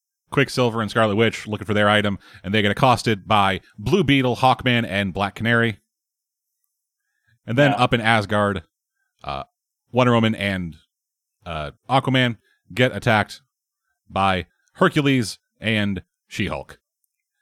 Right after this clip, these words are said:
Speaker 1: And Wonder Woman
Speaker 2: Which is
Speaker 1: has some things to say to Hercules.
Speaker 2: Yeah, I was gonna, this was funny to me. It's like, "Oh, so you're the raper of, of Minerva, the raper of Hippolytus." It's like, "Uh, I wouldn't call it rape, but I certainly did have the pleasure of," ow!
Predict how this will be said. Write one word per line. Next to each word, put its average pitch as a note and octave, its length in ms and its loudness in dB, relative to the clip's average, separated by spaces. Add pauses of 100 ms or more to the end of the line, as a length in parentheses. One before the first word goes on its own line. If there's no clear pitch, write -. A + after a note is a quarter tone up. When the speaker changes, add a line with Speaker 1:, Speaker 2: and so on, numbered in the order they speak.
(200)
Speaker 1:
And F2 160 -6
Wonder G#3 220 4
Woman C#3+ 240 4
Speaker 2:
Which D3 120 -2
is C#3 160 -2 (1900)
Speaker 1:
has F#3+ 220 2
some C3+ 140 -2
things - 260 2
to - 80 -4
say D#3+ 240 2
to D#3 60 4
Hercules. B2 580 0
Speaker 2:
Yeah, F#3+ 200 6
I G#3 220 6
was G#3 80 2
gonna, F#3 360 4
this F#3 160 4
was F3 180 -2
funny D3+ 300 4
to C3 100 -2
me. B2 140 0
It's B2 120 -4
like, B2+ 200 0
"Oh, D3+ 80 4
so - 120 0
you're D#3+ 220 6
the F3 180 6
raper D#3+ 440 6
of, D3+ 180 0 (100)
of C#3+ 240 4
Minerva, C#3+ 640 6
the C#3 100 2
raper C#3+ 380 4
of C3+ 80 2
Hippolytus." C3+ 380 4
It's C3 80 -12
like, C3 160 2 (340)
"Uh, B2 140 8
I C3 140 6
wouldn't A#3+ 340 2
call C3+ 280 4
it - 160 -6
rape, C3 420 -4 (100)
but C#3+ 180 -2
I A#3+ 80 4
certainly F#3+ 400 4
did D#3+ 140 2
have D3 100 0
the - 60 -14
pleasure C3 220 0
of," - 140 -6
ow! A#3 160 6